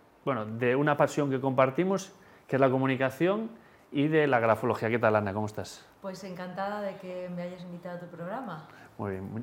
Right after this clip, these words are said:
Speaker 1: no, encantado yo de, de que estés con nosotros. Ana, ¿qué es para ti la comunicación interna en una empresa?
Speaker 2: Es fundamental, es fundamental porque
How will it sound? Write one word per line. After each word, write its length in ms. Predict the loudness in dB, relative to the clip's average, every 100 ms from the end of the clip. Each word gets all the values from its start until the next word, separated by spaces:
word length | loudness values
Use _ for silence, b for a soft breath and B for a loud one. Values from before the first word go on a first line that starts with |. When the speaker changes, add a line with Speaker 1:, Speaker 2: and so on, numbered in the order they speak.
| -6
Speaker 1:
no, 160 | -4 -4
encantado 480 | -4 -4 0 2
yo 160 | 2 0
de, 120 | -2 -6
de 120 | -8
que 60 | -6
estés 180 | -4 -2
con 120 | -2
nosotros. 340 | -2 0 -2 -4 B B B B B B B _
Ana, 380 | -4 2 2 2 -6 -20 _ _ _ -2
¿qué 80 | 0
es 100 | 4
para 220 | 6 6
ti 100 | 8
la 140 | 6
comunicación 560 | 6 2 2 0 2 2
interna 300 | 4 4 4
en 60 |
una 120 | 4 2
empresa? 460 | 2 -2 -4 -10 -12 -20 B B B B B B -14 -6
Speaker 2:
Es 140 | -4 0
fundamental, 1000 | 2 6 8 8 8 10 10 10 8 4 0 -4
es 200 | -2 -2
fundamental 680 | 2 4 6 6 6 6 6 6
porque 680 | 6 6 2 6 6 6